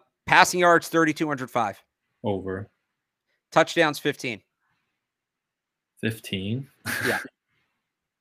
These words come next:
Speaker 2: Over.
Speaker 1: There, there, there's a rhyme and reason to what I'm doing here.
Speaker 2: Is this last year's numbers?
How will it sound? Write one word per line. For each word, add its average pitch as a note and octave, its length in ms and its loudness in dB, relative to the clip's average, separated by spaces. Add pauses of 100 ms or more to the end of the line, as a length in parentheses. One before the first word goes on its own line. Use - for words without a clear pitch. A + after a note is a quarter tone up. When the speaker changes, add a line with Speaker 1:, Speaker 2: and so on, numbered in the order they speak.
(560)
Speaker 2:
Over. G#2+ 160 4
Speaker 1:
There, F3 280 6
there, G3+ 120 8
there's E3 240 2
a F3+ 60 4
rhyme F#3 260 8
and E3 120 0
reason D3 260 0
to C#3 100 -12
what C#3+ 120 -2
I'm B2 80 -6
doing A#2 240 -10
here. G#2 80 -4
Speaker 2:
Is G2+ 80 -2
this A2+ 240 2
last G#2+ 400 2
year's B2+ 200 4
numbers? C3 460 -4